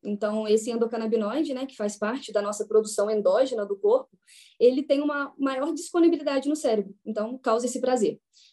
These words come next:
É, isso falando de hábito saudável, né? Mas existem outros alimentos também que vão aumentar essa produção de endocannabinoides ou, de alguma forma, vão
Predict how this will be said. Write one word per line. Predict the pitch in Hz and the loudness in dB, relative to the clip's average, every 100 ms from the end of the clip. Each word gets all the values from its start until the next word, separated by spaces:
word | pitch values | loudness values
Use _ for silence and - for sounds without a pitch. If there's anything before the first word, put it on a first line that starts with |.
| _ - | _ 2
É, | 220 220 | 6 6
isso | 220 262 330 | 4 0 2
falando | 320 311 | 2 4
de | 311 | 2
hábito | 277 262 | -2 -4
saudável, | 311 294 202 170 180 | -2 -2 -2 -4 -4
né? | |
Mas | 214 254 | -2 -4
existem | 277 311 339 | -4 0 2
outros | 320 330 320 | 2 0 0
alimentos | 330 311 311 339 | 2 2 2 -4
também | 285 247 220 294 | -4 -4 -4 -6
que | 330 240 226 220 | -6 -4 -2 -2
vão | 214 226 233 233 220 | -2 -4 -4 -6 -2
aumentar | 226 269 277 247 381 | 0 0 -2 -2 0
essa | 285 262 247 220 208 202 180 180 _ _ _ - | 0 2 0 2 0 -4 -6 -12 _ _ _ -14
produção | - 233 214 240 233 | 2 2 4 2 4
de | |
endocannabinoides | 226 220 208 202 202 262 277 226 | 4 4 4 2 2 2 2 4
ou, | 233 | 4
de | 226 | 4
alguma | 226 226 | 2 0
forma, | 220 240 233 | -2 0 0
vão | 233 | -2